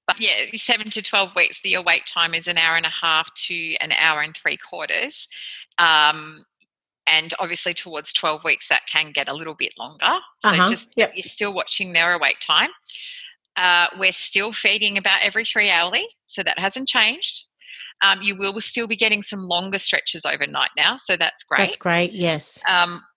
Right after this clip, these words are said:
Speaker 1: we still wanna be swaddling them. We still want to be using, uh, napping them in the dark, and we still wanna be using white noise. And Rach, I just wanna expand on white noise for one sec because it's,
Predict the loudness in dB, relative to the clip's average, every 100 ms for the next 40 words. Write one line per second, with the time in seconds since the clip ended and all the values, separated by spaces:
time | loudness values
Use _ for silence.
0 | -10 -6 -4 0 0 2 0 0 -2 -2
1 | -2 0 0 0 0 0 -4 -6 -2 0
2 | -2 -2 -2 0 -2 -2 0 0 2 0
3 | 0 -6 -2 -2 -2 -10 -4 -2 -2 -8
4 | -8 -4 -2 2 2 2 -2 -6 -4 -4
5 | -2 -2 -2 -4 -4 -4 -4 -4 -8 -4
6 | -2 -2 -6 -6 -4 -4 -6 -10 -12 -12
7 | -16 _ _ 2 2 -2 -16 -20 _ 0
8 | 2 0 -2 -2 0 0 0 2 2 0
9 | 0 2 2 2 0 0 -6 -2 -2 -2
10 | 0 0 0 -4 -4 -2 -2 -2